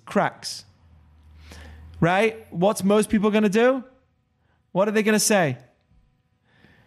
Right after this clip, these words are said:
"Oh, hallelujah. Thank you, Moses," right? Is that what they're gonna say?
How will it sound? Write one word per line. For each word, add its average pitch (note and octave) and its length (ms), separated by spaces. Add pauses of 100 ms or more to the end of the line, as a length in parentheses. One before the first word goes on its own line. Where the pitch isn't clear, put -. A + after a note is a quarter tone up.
(340)
"Oh, A#3 320
hallelujah. B3 720
Thank A#3+ 260
you, B3 80
Moses," A3 600
right? G3 260
Is F3 80
that G3+ 80
what A3+ 80
they're A3+ 100
gonna A3+ 140
say? B3+ 380